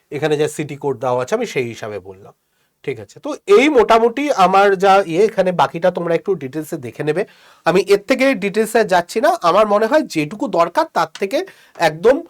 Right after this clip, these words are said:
আহ, যথেষ্ট, আহ, ডিটেলসে আমি সেই পার্টগুলো কভার করে দিয়েছি। আহ, তো মোদ্দা কথা হচ্ছে তোমার <clears throat> বয়স হচ্ছে তিরিশ সুপারিনটেনডেন্ট, সাতাশ হচ্ছে,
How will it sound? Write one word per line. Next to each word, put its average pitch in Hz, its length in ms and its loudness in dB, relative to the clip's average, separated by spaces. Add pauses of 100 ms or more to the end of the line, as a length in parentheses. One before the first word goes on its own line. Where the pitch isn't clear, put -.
(300)
আহ, 147 360 4
যথেষ্ট, 233 480 0 (480)
আহ, 151 200 2
ডিটেলসে 196 460 2
আমি 208 140 0
সেই 165 160 -2
পার্টগুলো 147 640 -2
কভার 143 240 2
করে 190 180 0
দিয়েছি। 190 360 -2 (340)
আহ, 139 220 0
তো 196 400 6
মোদ্দা 170 540 0
কথা 214 220 4
হচ্ছে 220 300 2
তোমার 240 340 4 (160)
<clears throat> 190 400 2
বয়স 175 360 4
হচ্ছে 285 320 0 (360)
তিরিশ 240 320 2
সুপারিনটেনডেন্ট, 240 760 2
সাতাশ 214 500 0
হচ্ছে, 196 400 0